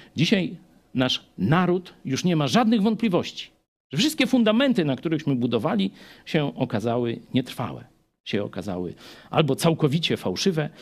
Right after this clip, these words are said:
albo niepełne i tak dalej. Jest Kościół Jezusa Chrystusa w Polsce. Nie potrzebujemy misjonarzy, nie? Żeby przyszli nam, ogłosili Ewangelię.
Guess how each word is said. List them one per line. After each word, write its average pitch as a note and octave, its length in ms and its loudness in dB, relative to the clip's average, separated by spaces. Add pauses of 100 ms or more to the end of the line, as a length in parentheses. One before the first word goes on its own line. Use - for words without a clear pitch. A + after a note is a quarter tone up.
(280)
albo F#2+ 280 0
niepełne D#3 600 0 (120)
i A2 80 -8
tak G2+ 200 -6
dalej. D2 340 -10 (1500)
Jest C#3+ 160 -2
Kościół D#3+ 320 -2
Jezusa D#3 300 -4
Chrystusa G#3 420 -8
w - 60 -12
Polsce. - 380 -8 (720)
Nie B2+ 60 -2
potrzebujemy D#4+ 540 0
misjonarzy, D#3+ 680 2 (300)
nie? - 180 -2
Żeby A#2 200 -4
przyszli A#2 400 -4 (360)
nam, F#2 300 -2 (140)
ogłosili A2 760 -4
Ewangelię. G2+ 640 -2